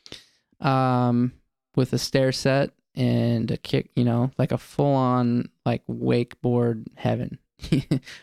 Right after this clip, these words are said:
for, for guys like us who, who are into hitting rails and, and doing stunts. So, um, yeah, and it just, I think, uh, we just started riding there just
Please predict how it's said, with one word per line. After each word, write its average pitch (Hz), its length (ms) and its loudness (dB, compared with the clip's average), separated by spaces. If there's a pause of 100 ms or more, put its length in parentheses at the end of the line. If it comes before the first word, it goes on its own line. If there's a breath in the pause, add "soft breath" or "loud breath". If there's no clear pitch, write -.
(180 loud breath)
for, 123 280 2
for - 140 -2
guys 123 240 2
like 117 140 0
us 117 240 -2
who, 117 280 2
who 123 100 0
are 120 60 2
into 117 140 0
hitting 127 220 0
rails 117 360 0
and, - 200 -6 (180)
and 131 400 -4
doing 120 220 2
stunts. - 640 -4
So, 120 440 -2 (680)
um, 117 420 2 (160)
yeah, 131 280 2
and 120 140 2
it 117 140 -2
just, - 360 -2 (280)
I 127 60 0
think, - 320 -4 (760)
uh, 123 420 2
we 123 100 4
just 135 180 -2
started 143 200 2
riding 123 240 2
there 127 160 2
just - 340 -4